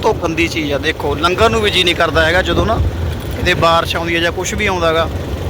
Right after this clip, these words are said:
ਉਦੋਂ ਪਤਾ ਲੱਗਦਾ ਵੀ ਇੱਥੇ ਕੀ ਭਾਅ ਵਿਕਦੀ ਹੈ। ਇਹਦੇ ਬਹੁਤ ਵੱਡੇ ਵੱਡੇ ਖੱਡੇ ਨੇਗੇ। ਜੇ ਰੱਬ ਨਾ ਕਰੇ ਗੱਡੀ ਕੋਈ ਤੇਜ਼ ਹੋਵੇ, ਰਾਤ ਨੂੰ ਨਾ ਦਿਸੇ, ਕੋਈ ਨਵੀਂ ਗੱਡੀ ਆਉਂਦੀ ਆ ਜਾਂ ਕੋਈ ਨਵਾਂ ਬੰਦਾ ਆਉਂਦਾ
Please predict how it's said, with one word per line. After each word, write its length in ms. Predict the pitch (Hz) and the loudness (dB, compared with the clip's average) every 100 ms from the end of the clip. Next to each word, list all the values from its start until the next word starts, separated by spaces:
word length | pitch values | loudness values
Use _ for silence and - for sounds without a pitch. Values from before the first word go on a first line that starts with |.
| - | -2
ਉਦੋਂ 200 | 170 180 | 2 2
ਪਤਾ 220 | 185 180 | 2 2
ਲੱਗਦਾ 320 | 170 151 147 151 | 2 2 2 2
ਵੀ 120 | 165 | 0
ਇੱਥੇ 200 | 165 175 | 0 0
ਕੀ 200 | 165 165 | 0 0
ਭਾਅ 160 | - 190 | 0 0
ਵਿਕਦੀ 260 | 160 160 | 0 0
ਹੈ। 60 | 180 | 2
ਇਹਦੇ 160 | 214 | 2
ਬਹੁਤ 300 | 208 185 208 | 0 -2 0
ਵੱਡੇ 260 | - 180 185 | 0 2 2
ਵੱਡੇ 280 | 175 185 185 | 2 0 -2
ਖੱਡੇ 340 | - - 170 | -2 -2 0
ਨੇਗੇ। 260 | 156 139 180 | 0 -2 -4
ਜੇ 580 | 170 165 170 175 175 175 | -2 0 0 0 2 4
ਰੱਬ 220 | 170 165 | 2 2
ਨਾ 300 | 156 151 165 | 0 2 0
ਕਰੇ 340 | 170 165 170 160 - - - - - - | 0 0 -2 -2 -6 -6 -10 -10 -6 -2
ਗੱਡੀ 220 | 160 170 | 2 2
ਕੋਈ 160 | 170 175 | 4 2
ਤੇਜ਼ 340 | 170 160 160 | 2 2 2
ਹੋਵੇ, 300 | 160 160 156 | 2 0 4
ਰਾਤ 280 | 160 160 165 | 4 4 4
ਨੂੰ 160 | 165 165 | 0 2
ਨਾ 220 | 156 156 | 4 4
ਦਿਸੇ, 260 | 151 160 151 | 0 -2 -2
ਕੋਈ 140 | 156 | 0
ਨਵੀਂ 320 | 151 156 156 | 0 0 -2
ਗੱਡੀ 300 | 147 147 151 | -2 -2 -2
ਆਉਂਦੀ 300 | 151 143 151 | 0 0 2
ਆ 80 | 151 | 4
ਜਾਂ 160 | 151 147 | 4 0
ਕੋਈ 120 | 151 | 0
ਨਵਾਂ 260 | 147 151 | 2 2
ਬੰਦਾ 220 | 147 147 147 | 2 4 2
ਆਉਂਦਾ 260 | 143 151 | 4 0